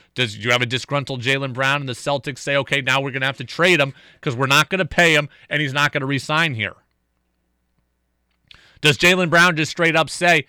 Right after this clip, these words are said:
"Hey, I wanna go the way of Terry Rozier and just go be my own guy and get max dollars and do my own thing and be the leader somewhere else rather than seen as second fiddle"? All of this is possible.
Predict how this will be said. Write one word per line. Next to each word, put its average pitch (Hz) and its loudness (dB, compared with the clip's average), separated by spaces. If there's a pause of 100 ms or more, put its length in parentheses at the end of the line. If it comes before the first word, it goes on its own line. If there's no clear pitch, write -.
(180)
"Hey, 160 4 (200)
I 156 6
wanna 185 4
go 170 0
the 160 -2
way 160 2
of 147 0
Terry 165 2
Rozier 131 2 (760)
and 143 2
just 139 0
go 147 4
be 175 0
my 175 2
own 175 0
guy 156 4
and 160 2
get 131 -4
max 131 2
dollars 147 2
and 135 -2
do 139 0
my 180 2
own 165 0
thing 151 -2
and 160 -4
be 139 0
the 139 -4
leader 143 -2
somewhere 147 0
else 127 -2
rather 123 -2
than 160 -8
seen 180 -6
as 156 -4
second 147 -4
fiddle"? 233 0 (2500)
All 202 4
of 208 0
this 214 -4
is 208 -8
possible. 170 0